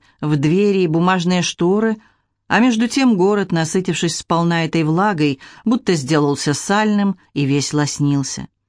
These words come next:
Блестящие струи дождевой воды устремились в водосточные желоба. Отрезанный от остального мира в своём доме на проспекте Красного Феникса управитель службы садов и заводей наблюдал, как вокруг суетились слуги, готовя ему ледяную ванну,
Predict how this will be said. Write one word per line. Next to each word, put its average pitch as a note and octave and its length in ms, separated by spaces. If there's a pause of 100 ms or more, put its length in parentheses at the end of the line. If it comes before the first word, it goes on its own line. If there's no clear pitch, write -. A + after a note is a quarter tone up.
(240)
Блестящие F3+ 680
струи G3 320
дождевой F3 420
воды F3+ 280
устремились E3+ 600 (220)
в F3+ 120
водосточные D3+ 800
желоба. C#3+ 540 (720)
Отрезанный E3+ 720 (200)
от E3+ 160
остального E3 480
мира E3+ 340
в C3+ 60
своём D#3 360
доме D#3+ 300
на D3+ 100
проспекте D#3 520
Красного D#3 500
Феникса F3+ 600 (340)
управитель G3+ 600
службы D#3 420
садов D#3 400
и D#3 60
заводей E3 600 (360)
наблюдал, A3 500
как G3+ 220
вокруг D#3+ 340
суетились D3 560
слуги, F3+ 460
готовя F3 420
ему F3 200
ледяную E3+ 520
ванну, E3 460